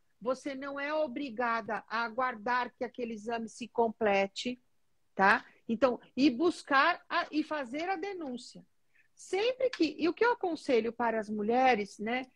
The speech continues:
Sempre, é, quando você, por exemplo, vai deixar um filho pra fazer o exame, uma filha pra fazer o exame, nunca deixe sozinho. Quando a sua esposa for fazer o exame,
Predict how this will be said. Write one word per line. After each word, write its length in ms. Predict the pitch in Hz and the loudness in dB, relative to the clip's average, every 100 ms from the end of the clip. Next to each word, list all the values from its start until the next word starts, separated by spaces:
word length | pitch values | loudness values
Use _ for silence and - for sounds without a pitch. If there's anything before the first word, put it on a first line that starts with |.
| _ | _
Sempre, 840 | - - 403 392 - 247 226 185 - | -10 -4 -2 -2 -2 -2 -2 -2 0
é, 360 | 220 214 202 | 2 2 -2
quando 300 | 202 370 330 | 0 0 2
você, 500 | 294 320 - 269 240 | 0 -4 0 4 4
por 180 | 220 233 | 4 4
exemplo, 640 | 214 208 240 254 226 196 - _ _ | 4 2 0 -2 -2 -4 -4 _ _
vai 380 | 190 254 254 254 | 2 6 6 4
deixar 720 | 208 254 262 - 277 247 247 | -2 -6 -6 -4 -2 0 -2
um 180 | 254 247 | -4 -10
filho 420 | - 320 320 254 | -4 -2 -2 -4
pra 160 | 247 240 | -6 -8
fazer 280 | 247 220 | -6 -4
o 60 | 240 | -4
exame, 420 | 220 233 240 233 | -2 -2 -2 -2
uma 180 | 226 226 | -4 -6
filha 340 | - 285 269 254 | -6 -4 -2 -4
pra 180 | 233 | -6
fazer 280 | 226 220 214 | -8 -6 -4
o 60 | 208 | -2
exame, 320 | 208 277 269 | 0 0 0
nunca 280 | 311 349 330 | -2 2 2
deixe 360 | 254 311 - | 2 -2 -4
sozinho. 720 | 277 294 247 208 233 220 180 165 _ _ _ _ _ _ _ - | -2 0 0 0 -2 -4 -8 -18 _ _ _ _ _ _ _ 2
Quando 220 | 294 285 | 6 6
a 60 | 330 | 6
sua 180 | - 415 | 6 4
esposa 520 | 381 - 320 277 262 | 2 0 0 0 -2
for 160 | 262 | -6
fazer 240 | 240 240 226 | -6 -6 -6
o 80 | 214 | -6
exame, 580 | 190 254 269 233 202 | -2 0 0 -2 -8